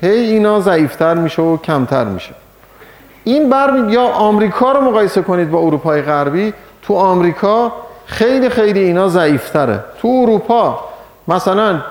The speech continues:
نظام بیمهٔ درمان سالهای ساله که وجود داره.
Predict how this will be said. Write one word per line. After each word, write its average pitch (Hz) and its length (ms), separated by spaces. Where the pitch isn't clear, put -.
نظام 190 440
بیمهٔ 185 540
درمان 175 680
سالهای 196 460
ساله 254 320
که 233 120
وجود 170 340
داره. 151 380